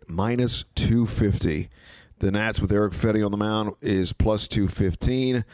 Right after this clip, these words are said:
Total tonight, nine. If you go over, it's minus one oh seven. If you go under the nine, it's minus one twelve. Nats run line, plus one and a half, is minus one oh three. Braves, minus one and a half, is minus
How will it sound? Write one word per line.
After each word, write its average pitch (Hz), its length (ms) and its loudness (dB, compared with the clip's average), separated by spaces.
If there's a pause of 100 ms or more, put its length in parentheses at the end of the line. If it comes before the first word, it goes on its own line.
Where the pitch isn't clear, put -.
(540)
Total 113 320 2
tonight, 101 360 -2
nine. 110 560 -2
If 113 260 -4
you 107 60 -2
go 101 220 0
over, 110 340 2
it's 95 120 -4
minus 104 380 -2
one 98 120 0
oh 92 80 0
seven. 101 360 0
If 104 200 -2
you 95 60 0
go 98 280 -2
under 131 320 0
the 95 120 0
nine, 90 300 -2
it's 90 160 -4
minus 90 360 -2
one 87 220 -4
twelve. 95 400 0 (540)
Nats 104 320 -2
run 113 260 0
line, 113 260 -2
plus 107 280 0
one 104 200 -2
and 104 80 0
a 104 40 2
half, 101 160 0
is 95 120 -6
minus 98 340 -2
one 101 160 -2
oh 95 80 0
three. 95 320 0
Braves, 95 420 0
minus 95 360 -2
one 92 160 -2
and 90 80 -2
a 90 40 2
half, 87 240 -2 (480)
is 95 320 0
minus 87 520 -2